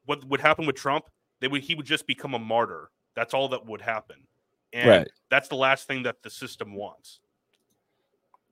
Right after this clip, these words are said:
Speaker 2: I mean, he's pretty much in that status right now, as far as the stuff that he's going through. You know what I'm saying? So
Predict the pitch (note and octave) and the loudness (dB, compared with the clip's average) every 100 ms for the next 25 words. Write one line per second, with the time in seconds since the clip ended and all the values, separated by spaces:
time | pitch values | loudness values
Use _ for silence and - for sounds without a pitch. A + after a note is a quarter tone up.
0 | - C#3+ F3 E3+ E3 D3 - _ _ F3+ | 4 8 10 10 8 4 -6 _ _ 2
1 | G3+ F#3 - - _ _ _ _ _ _ | 2 2 -6 -12 _ _ _ _ _ _
2 | _ _ G#3 G3+ D#3 F#3+ - D#3 D3+ D3 | _ _ 2 8 10 10 10 10 10 10
3 | C#3+ D3 C#3 B2 G#2+ F#3 G2+ C2+ - _ | 10 10 10 8 10 8 6 2 -10 _
4 | _ B2 B2 - C#3 C3 A#2+ A#2 C#3 B2+ | _ 8 8 12 12 12 12 8 8 8
5 | B2 A#2 B2+ F#3 A#2 F#2+ - C3 C#3+ C#3 | 4 6 8 8 4 -2 0 8 8 8
6 | D3+ D3+ C3+ C#3+ C3+ B2 | 6 6 8 10 10 6